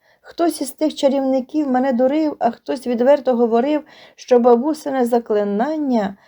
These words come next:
виявилося занадто сильним для них, і всі вони, взявши з мене купу грошей, заявляли, що нічим не можуть допомогти. Моїй дитині вже сім років. У школу ми проводжали її втрьох,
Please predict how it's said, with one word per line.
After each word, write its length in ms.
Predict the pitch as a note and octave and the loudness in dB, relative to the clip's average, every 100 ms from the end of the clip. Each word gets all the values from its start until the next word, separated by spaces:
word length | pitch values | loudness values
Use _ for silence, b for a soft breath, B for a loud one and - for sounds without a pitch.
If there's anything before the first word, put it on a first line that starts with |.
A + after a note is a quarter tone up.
| b b b - | b b b -8
виявилося 640 | G3+ D4+ D4+ D4 C#4 C4+ | 2 4 6 2 4 2
занадто 680 | B3 B3 B3+ E4 D#4+ - A#3+ | 4 2 2 0 -4 -2 -2
сильним 580 | A#3 - B3+ B3 A#3 A3 | -2 -2 0 2 0 0
для 220 | A3+ A#3 | 0 0
них, 300 | G#3+ F3 E3+ _ | 0 -2 -6 _
і 120 | - | -6
всі 340 | G#3 G3 - C4+ | -6 -6 -4 0
вони, 280 | A3+ B3+ C4 | 2 2 0
взявши 480 | G3+ C4 B3 A3+ | 2 0 0 -4
з 60 | G#3+ | -2
мене 280 | A3 B3+ A3 | 0 0 0
купу 340 | C4 B3 G#3+ | -2 0 0
грошей, 580 | G3+ G3+ C#4 - G3 G3 b b b b | 2 2 0 0 -4 -4 b b b b
заявляли, 720 | G3+ A3+ A#3+ G3 G3+ C#4 C#4 A#3+ | 2 4 6 4 2 2 2 0
що 260 | - - | -2 -6
нічим 580 | G#3+ F#3+ F3 - D4 D#4+ | -2 -2 -6 -8 -8 -4
не 160 | G#3 E3 | -4 -4
можуть 520 | D#3 F3 A#3 G#3+ F#3+ | -4 0 2 0 -2
допомогти. 800 | E3+ E3 E3+ F3 F#3+ _ - - _ _ _ _ _ _ _ _ _ _ | -2 -2 -6 -8 -10 _ -16 -16 _ _ _ _ _ _ _ _ _ _
Моїй 300 | G#3+ B3 D4+ | 0 2 2
дитині 480 | B3 C4 C4 E4 C#4 | 2 0 0 -4 -4
вже 200 | G#3 G3 | -2 -4
сім 300 | G3 - A#3 | -6 -6 -4
років. 460 | F3+ D3+ - - - _ _ b b b | -2 -4 -6 -18 -18 _ _ b b b
У 100 | A3 | -2
школу 440 | - - E4 D#4 | -2 -4 0 2
ми 140 | B3+ C#4 | 2 2
проводжали 680 | C#4 B3+ C4 A#3 C#4+ C#4 | 2 4 4 4 0 2
її 280 | A#3+ A#3+ B3 | 0 0 -2
втрьох, 400 | C4+ - G3 - | -8 -2 0 0